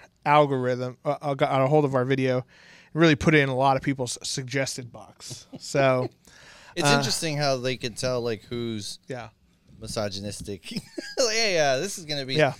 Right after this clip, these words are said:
Speaker 2: so this, this will boil your blood. Here you go. Fucking watch that."
Speaker 1: Okay, so I may have made the thumbnail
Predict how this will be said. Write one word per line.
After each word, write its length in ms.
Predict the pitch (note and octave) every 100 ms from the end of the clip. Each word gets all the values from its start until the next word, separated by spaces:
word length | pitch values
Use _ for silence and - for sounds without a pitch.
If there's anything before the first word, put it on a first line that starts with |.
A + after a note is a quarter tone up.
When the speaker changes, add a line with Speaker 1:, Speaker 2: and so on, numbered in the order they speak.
| -
Speaker 2:
so 120 | -
this, 120 | C4 G3
this 180 | C4
will 60 | A3
boil 260 | B2+ C#3+ C3+
your 60 | A#2+
blood. 280 | A2+ G3+ A3
Here 80 | G#3+
you 140 | F3+
go. 220 | A#2 G2 -
Fucking 460 | - C#3 B2 A#2 G#2
watch 200 | - B2+
that." 180 | - F2+ _ -
Speaker 1:
Okay, 260 | F#3 F3 D#3
so 320 | E3 D#3 D3+ _ _ _
I 100 | E3
may 280 | E3 F#3+ G#3
have 280 | F#3 F3 D#3 _ - - _
made 200 | D#3+ D#3+
the 60 | C#3+
thumbnail 640 | D3+ D3 C#3 C#3 C3 B2